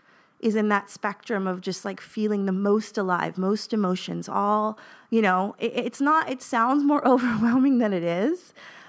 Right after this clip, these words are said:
but it's, it's also really exhilarating. And that's why I feel like my highs are super high and my lows, I mean, I guess they're technically low, but I know it's not gonna last. I know that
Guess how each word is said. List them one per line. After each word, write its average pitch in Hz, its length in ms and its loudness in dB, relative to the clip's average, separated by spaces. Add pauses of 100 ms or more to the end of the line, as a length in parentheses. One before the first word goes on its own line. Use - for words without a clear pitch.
(100)
but 214 240 4
it's, - 340 -4
it's 214 140 -2
also 220 360 2
really 180 440 0
exhilarating. 165 840 -4
And 180 140 -2
that's 190 240 2
why 180 260 4
I 185 60 2
feel 185 200 -4
like 175 180 -4
my 170 100 -4
highs 185 400 -2
are 170 80 -10
super 208 440 -4
high 175 560 0 (380)
and 285 180 2
my 311 100 2
lows, 370 440 2
I 277 100 -4
mean, 285 340 0 (400)
I 226 80 0
guess 202 320 -2
they're 240 140 -2
technically 254 480 -2
low, 311 200 2
but 254 140 0
I 240 80 -2
know 240 200 2
it's - 180 -4
not 240 160 -2
gonna 196 180 -2
last. 170 560 -2
I 180 80 -2
know 196 260 0
that 196 300 0